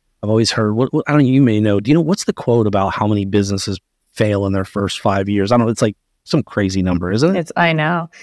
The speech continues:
Speaker 2: It's, like, over ninety percent, but I have a lot of thoughts about that too, about venture capital and blah, blah, blah. But most of them <laughs> fail.
Speaker 1: Yeah. But you hear, you know, when I was, like, young and starting these companies and doing things, like, and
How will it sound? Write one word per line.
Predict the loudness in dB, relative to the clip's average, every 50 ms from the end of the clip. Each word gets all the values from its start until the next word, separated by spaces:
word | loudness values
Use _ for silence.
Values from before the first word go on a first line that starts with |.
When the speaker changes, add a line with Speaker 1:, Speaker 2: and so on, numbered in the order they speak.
| -8 -4
Speaker 2:
It's, | -4 -2 2
like, | 2 0 0 -2 -8 _ -10 -2 0
over | 2 2 2 2
ninety | 0 0 -4 -4 -4 -6
percent, | -6 -8 -10 -8 -6 -6 -4 -4 -4
but | -4 -4 -2
I | 0 0
have | 2 2
a | 2
lot | 2 2 0
of | 0 -2
thoughts | -2 -2 -2 -2 0
about | 0 0 0 2
that | 0 0 0 -2 -2
too, | -2 -2 -2
about | 0 0 0 -2 -2 0
venture | -2 -2 -2 -2 -4
capital | -6 -4 -4 -4 -2 -2 -2 -2 -2 -2 -4
and | -4 -6 -8 -8
blah, | -8 -8 -8 -6
blah, | -4 -4 -4 -2
blah. | -2 -2 -2 -2
But | -4 -4 -6 -8 -8 _ -20 -20 -20 _ _ -2
most | 0 2 2 2 0 -2
of | -2
them | -2 -2 -2
<laughs> | -4 -6
fail. | -8 -8 -8 _ _ -20 -20 _ _ _ _ _ _ _ _
Speaker 1:
Yeah. | -4 0 0 2 2 2 0 0 _ _ -20 -20 -20 -20 -20 _ _ -4
But | -2 0
you | 0 2
hear, | 4 4 4 4 4
you | 4 2 2
know, | 4 4
when | 4 4
I | 4
was, | 2 2 2
like, | 2 0 2 0 0 -2
young | -4 0 0 2 2 2 2 2 2 0 0 0
and | 0 -2 -2
starting | 0 0 2 4 4 4 4 4 2 0 0
these | 0 0 0 0 0 -2
companies | -4 -2 0 0 2 2 2 0 2 0
and | -2 2
doing | 4 4 4 4 2 2
things, | 0 0 0 2 2 2 2
like, | 2 0 0 -2 0 0
and | 2 2 2 2